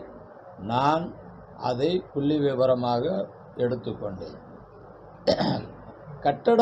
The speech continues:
பணி என்பதால், அதுக்கு உரிய அதிகாரிகளிடத்திலே அது விளக்கம் கேட்டு, பணி எந்த அடிப்படையில் நடைபெற்று இருக்கிறது, எந்த அளவுக்கு அது தரமாக இருக்கிறது என்ற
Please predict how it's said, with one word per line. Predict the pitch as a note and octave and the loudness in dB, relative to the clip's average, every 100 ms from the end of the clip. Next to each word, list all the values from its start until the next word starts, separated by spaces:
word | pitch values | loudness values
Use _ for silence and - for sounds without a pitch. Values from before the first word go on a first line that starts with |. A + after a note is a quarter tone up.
| A3+ | 6
பணி | F3+ D#3+ E3+ | 4 4 4
என்பதால், | D3+ C#3+ B2 A#2+ C3+ C#3 - - - - - - - | 2 2 2 4 2 0 -2 0 -2 -4 -12 -14 -8
அதுக்கு | D3+ D#3 D#3+ D3 | -4 -2 0 2
உரிய | C3+ E3+ G3+ G3+ G3 G3 - - - - | 2 2 2 6 8 6 -2 -16 -20 -6
அதிகாரிகளிடத்திலே | B2+ C#3 F3 F#3 F3+ E3 D3 C3 A#2 B2 B2+ C#3+ - - - - - | -2 4 8 10 8 8 6 6 4 2 2 2 0 -12 -18 -18 -8
அது | C3 C3+ E3 F#3+ F#3 | -2 0 2 0 0
விளக்கம் | B2 C3+ A2+ C3 A2 | 2 2 2 -2 -2
கேட்டு, | - A2 F2 A2 A2 - - - - - - - - | -4 -6 -6 -4 -4 -6 -14 -20 -20 -20 -20 -20 -2
பணி | C3 D#3 F#3+ G3 | 0 0 0 0
எந்த | D3 D3 D#3+ D#3+ D3+ - | 2 2 4 4 4 -2
அடிப்படையில் | B2 C#3 C#3 C3+ B2 C3+ D3+ | -4 -2 0 2 2 2 0
நடைபெற்று | C3+ A2+ B2+ - C#3 - A#2 | -2 0 0 -2 -6 -6 -4
இருக்கிறது, | A2 G2+ G#2 G#2+ G2+ A2 C3+ - - - - - - - | -2 -4 -4 -4 -2 -4 -6 -8 -16 -20 -20 -18 -16 -8
எந்த | C#3 E3 F#3+ | -4 0 6
அளவுக்கு | F3 E3 F3 D#3+ - | 6 6 4 2 4
அது | D3 B2 - | 4 4 -2
தரமாக | A#2+ A#2 C3+ C#3+ C#3+ C#3+ D3 A#2 | -2 2 2 4 4 4 4 2
இருக்கிறது | A#2 C3 - A#2+ A2 G#2+ A2+ A#2 | 0 -4 0 0 0 -2 -4 -4
என்ற | A#2 A#2+ A2 B2 | -4 -2 0 -2